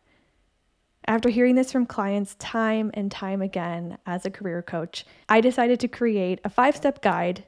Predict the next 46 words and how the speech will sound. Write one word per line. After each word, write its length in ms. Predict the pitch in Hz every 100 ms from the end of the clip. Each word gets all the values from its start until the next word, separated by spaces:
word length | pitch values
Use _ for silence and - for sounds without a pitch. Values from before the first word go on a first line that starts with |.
| _ -
to 100 | 226
help 280 | - 254 262
my 160 | 254
clients 480 | 247 - 185 185 185
get 220 | - -
clarity 540 | - 220 220 214 214 -
on 200 | 185 190
their 140 | 190
career 340 | 185 202 175 175
vision. 480 | 165 156 - 185 - _ -
And 160 | 220
given 280 | 220 262 285
this 120 | 262
is 100 | 240
one 120 | 220 208
of 80 |
the 140 | 190 - -
inaugural 480 | 214 233 233 214
episodes 520 | 202 196 - 196 196 -
of 120 | 180
the 100 | -
All 160 | 214
Figured 240 | 214 208 190
Out 180 | 185 -
podcast, 520 | 185 180 - 185 180 -
I 140 | 190
wanted 240 | 208 220 214
to 80 | 208
share 300 | - 180 180
that 260 | 185 185
process 640 | - 190 175 - 180 180 -
with 200 | 175 170
you 140 | 190 175
today. 380 | 185 165 - - _ _ _ _ _ _ 262
A 60 |
really 240 | 247 269 339
important 460 | 330 - 214 220
first 280 | - 208 202
step 360 | - 185 190 -
in 180 | 202 -
any 220 | 202 214
career 340 | 208 220 196 196
pivot 460 | - 175 196 220 -
is 120 | 196
to 120 | -
get 240 | 214 202